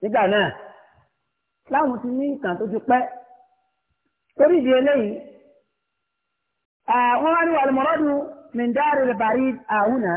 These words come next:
wọ́n á ní ṣùgbọ́n tán gbà lérò bí ìhùn náà ni Maudi Kúfà. Wọ́n ní ààyè tó wà ní Kúfà yẹn gẹ́gẹ́gẹ́gẹ́ ni wọ́n gbà lérò ní Darul Barid. كانت الرسل تنزل فيه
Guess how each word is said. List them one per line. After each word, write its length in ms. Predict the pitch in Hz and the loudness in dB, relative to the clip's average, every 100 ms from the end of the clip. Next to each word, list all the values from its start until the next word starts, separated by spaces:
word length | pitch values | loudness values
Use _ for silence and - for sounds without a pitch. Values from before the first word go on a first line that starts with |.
| 180 | -4
wọ́n 180 | 254 | -4
á 40 | 294 | -4
ní 60 | 294 | -4
ṣùgbọ́n 280 | 190 214 | -6 -6
tán 140 | 214 254 | -6 -4
gbà 120 | 220 | -2
lérò 200 | 202 220 | 0 0
bí 140 | 190 208 | -2 -2
ìhùn 180 | 175 202 | -2 0
náà 140 | 233 | -2
ni 100 | 196 | -2
Maudi 440 | 202 220 233 208 226 190 180 | 0 0 0 -2 -6 -4 -6
Kúfà. 420 | 208 214 214 196 - - - _ _ _ | -8 -6 0 0 0 -14 -20 _ _ _
Wọ́n 160 | 240 277 | -4 0
ní 140 | 294 302 | 2 0
ààyè 420 | - 208 208 208 208 | 2 2 2 0 -2
tó 120 | 262 | 2
wà 140 | 311 233 | 2 2
ní 120 | 208 226 | -2 -6
Kúfà 380 | 254 262 226 220 | -6 -6 -2 -2
yẹn 260 | 185 190 | -2 -2
gẹ́gẹ́gẹ́gẹ́ 600 | 190 175 190 185 175 190 | -4 -4 -4 -4 -4 -4
ni 60 | 196 | -2
wọ́n 180 | 220 214 | -4 -2
gbà 120 | 190 | -2
lérò 260 | 180 202 170 | 0 -2 -2
ní 180 | 160 170 175 180 180 - _ _ _ | -2 0 0 -2 -4 -10 _ _ _
Darul 440 | 151 214 220 185 165 | 0 2 2 0 -4
Barid. 460 | 151 151 175 175 - _ _ _ _ _ _ _ _ _ _ _ _ | -2 0 0 -4 -10 _ _ _ _ _ _ _ _ _ _ _ _
كانت 440 | - 247 254 247 254 254 | -2 2 2 0 -2 -2
الرسل 540 | 262 190 190 233 - 208 | 2 0 0 -4 -2 -2
تنزل 540 | 196 220 233 202 185 180 | 0 -4 -2 -2 -2 -2
فيه 240 | 190 202 | -4 -6